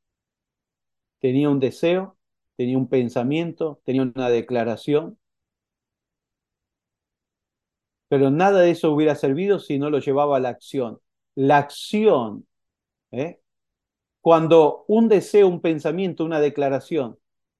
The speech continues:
se convierte en fe, se manifiesta la acción. Tocó,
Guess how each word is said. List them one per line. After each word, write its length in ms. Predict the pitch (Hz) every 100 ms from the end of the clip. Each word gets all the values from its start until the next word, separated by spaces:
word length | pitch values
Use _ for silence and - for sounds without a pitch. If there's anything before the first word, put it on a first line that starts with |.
| _ _
se 240 | 160 143
convierte 540 | 135 135 139 190 170
en 160 | 143 131
fe, 360 | - 180 226 - _ _ _ _ _ _
se 180 | _ 135
manifiesta 580 | 135 131 123 160 143 131
la 100 | 117
acción. 520 | - - 113 107 - _ _ _ _ _ _ _ _ _ _ _ _
Tocó, 680 | - 131 110 143 123 101